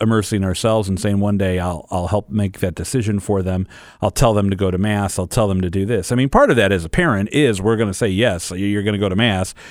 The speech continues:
Yes, this is how our family does things," and that's it, right? Um, but it's also a, a great aid to us as our f-, f-, in our first role as formators to say,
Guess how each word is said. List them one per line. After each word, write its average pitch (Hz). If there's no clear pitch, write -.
Yes, 107
this 104
is 95
how 101
our 92
family 92
does 117
things," 92
and 90
that's 90
it, 120
right? 107
Um, 90
but 110
it's 107
also 117
a, -
a 101
great 110
aid 117
to 90
us 82
as 85
our 82
f-, -
f-, -
in 110
our 87
first -
role 104
as 87
formators 87
to 95
say, 87